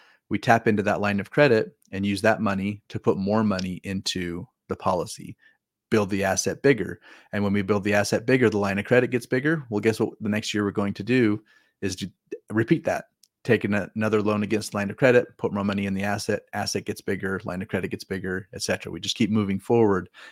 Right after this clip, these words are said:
continuing to build on this asset, which the way we've described it is that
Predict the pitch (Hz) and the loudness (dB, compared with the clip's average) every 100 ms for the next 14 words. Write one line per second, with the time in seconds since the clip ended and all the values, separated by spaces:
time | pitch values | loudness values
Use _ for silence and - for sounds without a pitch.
0 | _ 107 123 156 135 117 104 110 101 98 | _ -2 6 8 8 6 4 2 2 2
1 | - _ _ _ _ 101 117 120 110 107 | -4 _ _ _ _ 0 6 10 8 6
2 | - _ _ - 104 101 95 - 131 143 | -6 _ _ 0 2 2 0 2 4 4
3 | 104 98 101 - _ - - 113 - - | 4 4 2 -4 _ -8 0 2 0 -8
4 | _ - 110 110 104 98 92 - 143 139 | _ 2 4 6 4 0 -4 6 8 8
5 | 107 101 104 104 113 104 | 4 4 2 2 2 2